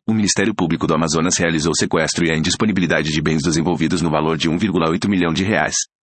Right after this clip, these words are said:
De acordo com o Grupo de Atuação Especial de Combate ao Crime Organizado, gaeco, foram colhidos elementos de provas que revelaram a potencial associação criminosa entre agentes públicos e atores privados para a prática dos crimes de contratação direta ilegal e de lavagem de dinheiro. gaeco cumpriu dez mandados de busca e apreensão.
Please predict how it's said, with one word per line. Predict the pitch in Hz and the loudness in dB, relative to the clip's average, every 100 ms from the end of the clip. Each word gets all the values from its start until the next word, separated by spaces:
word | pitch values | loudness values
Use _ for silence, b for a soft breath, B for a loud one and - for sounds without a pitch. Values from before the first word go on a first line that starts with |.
| _ _ _ _ _ | _ _ _ _ _
De | - 85 | -2 -2
acordo | 117 104 | 0 -2
com | 95 85 | 0 0
o | |
Grupo | 76 80 | 0 0
de | 87 | -2
Atuação | 78 80 - | 0 0 0
Especial | 80 82 76 80 | 0 0 0 0
de | 76 | 0
Combate | 80 73 78 82 | -2 0 0 -2
ao | |
Crime | 76 80 82 | -2 0 0
Organizado, | 78 80 78 71 - - | 0 0 0 -2 -4 -2
gaeco, | 85 76 - - | 0 0 -2 -6
foram | - 113 110 | -2 -2 0
colhidos | 101 82 85 | 0 0 0
elementos | 85 78 78 82 | 0 0 0 -2
de | 76 | 0
provas | 78 73 80 | 0 0 0
que | 80 | 0
revelaram | 82 82 76 80 | 0 2 2 0
a | 82 | -2
potencial | 87 85 - 82 | -2 0 0 0
associação | 85 85 78 - 87 | 0 0 0 0 0
criminosa | 95 95 78 76 | 0 2 0 0
entre | 80 76 | 0 0
agentes | 69 76 - | 0 0 0
públicos | - 80 85 76 | 0 -2 0 0
e | |
atores | 76 82 82 | 0 0 0
privados | 87 78 71 82 | 0 0 0 -2
para | 90 80 | -2 0
a | |
prática | 80 80 - | -2 -2 -2
dos | 80 - | -2 -2
crimes | 82 82 | 0 0
de | 78 | 0
contratação | 85 85 87 82 90 | 0 0 0 0 0
direta | 87 80 80 | 0 0 0
ilegal | 87 82 78 82 | -2 0 0 2
e | |
de | 98 | 2
lavagem | 104 78 78 | 0 0 0
de | 80 | 0
dinheiro. | 85 107 80 - - _ _ _ _ _ _ - | 0 0 0 -2 -8 _ _ _ _ _ _ -2
gaeco | 82 80 101 | 0 0 0
cumpriu | 92 82 80 | -2 0 0
dez | 78 82 | 0 0
mandados | 95 78 76 73 | 0 0 0 0
de | |
busca | 69 80 - | 0 0 0
e | 87 | -2
apreensão. | 80 90 82 - | 0 0 0 0